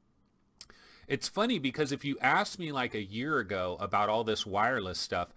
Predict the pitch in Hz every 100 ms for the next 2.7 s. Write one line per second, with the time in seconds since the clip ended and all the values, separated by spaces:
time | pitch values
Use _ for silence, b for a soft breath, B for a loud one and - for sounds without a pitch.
0 | B B B 123 202 208 180 113 - 120
1 | 123 120 - 98 110 113 101 - 104 113
2 | 117 104 98 92 98 92 90